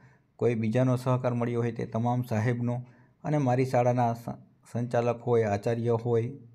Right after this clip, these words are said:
તે તમામ અને તમે શાળામાં જે ઇન્ટર્નશીપ કરો છો તેમનો પણ આભાર માની અને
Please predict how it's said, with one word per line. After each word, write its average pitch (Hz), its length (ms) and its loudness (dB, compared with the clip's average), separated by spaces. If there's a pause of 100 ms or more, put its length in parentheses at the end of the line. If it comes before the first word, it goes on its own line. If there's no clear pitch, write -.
(140)
તે 151 100 -2
તમામ 151 520 4
અને 147 340 -6
તમે 170 340 -4
શાળામાં 151 380 -2
જે 160 100 -2
ઇન્ટર્નશીપ 180 520 -2
કરો 147 160 2
છો 120 160 -2
તેમનો 120 300 -2
પણ 131 160 -6
આભાર 131 240 2
માની 170 300 0 (440)
અને 147 500 -2